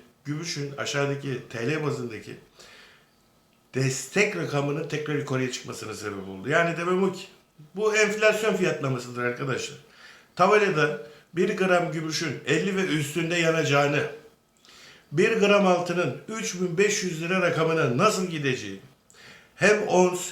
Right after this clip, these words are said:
hem T L bacağı, hem içerideki enflasyon, hem dışarıdaki enflasyon, hem de uluslararası kaotik ortama bağlı olarak gene söylüyorum, sanayi tarafındaki aşağı yönlü hareketler,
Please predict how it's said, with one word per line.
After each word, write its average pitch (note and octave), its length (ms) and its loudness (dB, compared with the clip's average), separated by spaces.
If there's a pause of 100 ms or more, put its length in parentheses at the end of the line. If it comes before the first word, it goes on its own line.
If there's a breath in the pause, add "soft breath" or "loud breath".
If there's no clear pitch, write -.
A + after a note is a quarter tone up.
(120)
hem F#3+ 260 2
T F3 180 0
L F#3+ 180 2
bacağı, E3+ 460 4
hem G3 180 2
içerideki F3+ 500 0
enflasyon, E3+ 640 0
hem F#3+ 220 0
dışarıdaki E3+ 480 -2
enflasyon, D#3 760 0
hem F#3+ 260 0
de D#3+ 60 -4
uluslararası E3+ 720 -4
kaotik D#3 380 0
ortama D#3 360 -2
bağlı D3+ 240 4
olarak D3+ 500 -2 (560 loud breath)
gene F#3+ 260 2
söylüyorum, C#3 500 -2
sanayi E3+ 360 2
tarafındaki D3 520 -4
aşağı C3+ 280 0
yönlü D#3+ 200 -2
hareketler, C3 560 -4